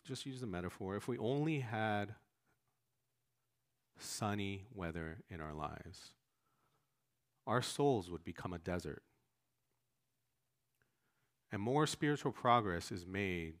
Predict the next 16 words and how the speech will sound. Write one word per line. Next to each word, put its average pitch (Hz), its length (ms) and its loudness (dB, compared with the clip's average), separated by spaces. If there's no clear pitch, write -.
during 87 260 -2
rainy 92 320 0
seasons 76 720 -8
than 80 140 -8
sunny 82 340 -6
seasons. 80 460 -12
One 123 180 8
other 123 200 8
practice 107 520 4
that 98 100 4
I 92 120 4
read 95 200 4
about 90 220 2
shepherds 90 480 0
is 87 100 -2
that 87 240 0